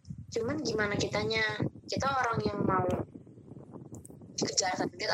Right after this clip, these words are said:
atau enggak, ya dilihat juga M L M-nya emang kayak gimana.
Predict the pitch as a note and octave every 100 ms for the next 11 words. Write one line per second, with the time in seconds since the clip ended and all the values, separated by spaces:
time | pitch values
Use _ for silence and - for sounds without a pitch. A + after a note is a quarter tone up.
0 | G3+ F3 F3 E3+ E3+ E3+ - - - -
1 | - - - - A#4 - A#4 G#4 G4 A#3+
2 | B3 G#3+ F3 E3+ F#3+ G3